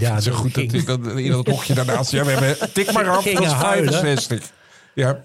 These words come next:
Speaker 2: Maar, ehm, <laughs> toen wilden we ook een,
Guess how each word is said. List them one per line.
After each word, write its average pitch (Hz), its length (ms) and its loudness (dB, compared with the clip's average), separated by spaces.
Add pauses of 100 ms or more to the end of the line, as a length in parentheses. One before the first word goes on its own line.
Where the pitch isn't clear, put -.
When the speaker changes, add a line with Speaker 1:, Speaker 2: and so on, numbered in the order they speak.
(100)
Speaker 2:
Maar, 156 460 0
ehm, 135 540 0 (460)
<laughs> - 400 -20
toen 165 200 2
wilden 156 300 2
we 123 80 2
ook 147 300 0
een, 131 380 -2